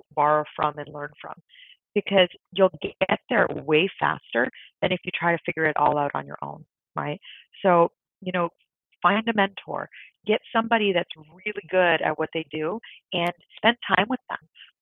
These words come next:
understand how they do it. Um, find ways to help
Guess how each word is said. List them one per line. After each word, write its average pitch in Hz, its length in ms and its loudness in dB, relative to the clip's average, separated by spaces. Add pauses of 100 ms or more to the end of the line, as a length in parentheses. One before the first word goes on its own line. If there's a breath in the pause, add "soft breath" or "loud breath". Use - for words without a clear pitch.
(140)
understand 214 580 0
how 185 180 2
they 175 280 -2
do 156 160 -8
it. - 140 -8 (360 soft breath)
Um, 165 240 0 (160)
find 202 180 4 (140)
ways 180 220 0 (260)
to 175 240 -20
help 175 240 0